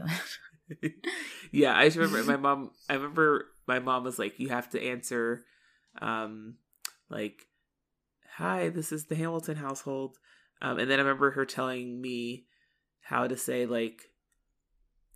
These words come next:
Speaker 2: <laughs> she was always like, "Don't say I'm not home. Don't say your parents aren't home, 'cause then they'll come and kidnap you."
Speaker 1: <laughs>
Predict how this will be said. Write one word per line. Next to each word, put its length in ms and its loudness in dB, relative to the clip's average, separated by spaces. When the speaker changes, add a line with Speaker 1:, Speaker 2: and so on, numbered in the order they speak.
Speaker 2:
<laughs> 280 2
she 180 0
was 180 0
always 320 2
like, 220 -2
"Don't 260 6
say 180 6
I'm 140 2
not 200 2
home. 360 -8
Don't 220 0
say 120 6
your 120 4
parents 400 -4
aren't 140 -6
home, 320 -14
'cause 160 -6
then 140 2
they'll 100 -2
come 220 -4
and 100 -6
kidnap 420 -6
you." 300 -8
Speaker 1:
<laughs> 280 8